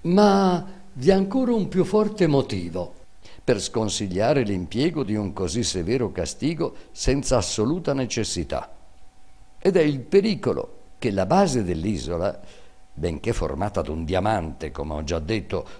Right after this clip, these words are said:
grosso duecento yards, possa essere danneggiata, cadendo sopra qualche roccia appuntita,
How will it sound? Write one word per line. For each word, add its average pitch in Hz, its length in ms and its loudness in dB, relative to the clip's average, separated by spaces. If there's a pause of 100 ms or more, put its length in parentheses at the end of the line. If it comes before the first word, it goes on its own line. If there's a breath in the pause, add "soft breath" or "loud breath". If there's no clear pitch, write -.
grosso 92 460 -2
duecento 85 600 -4
yards, 85 600 -4 (440 soft breath)
possa 117 300 -2
essere 110 340 -2
danneggiata, 76 920 -4 (420 loud breath)
cadendo 101 400 2
sopra 82 340 -2
qualche 82 320 -2
roccia 78 400 -2
appuntita, 95 800 -2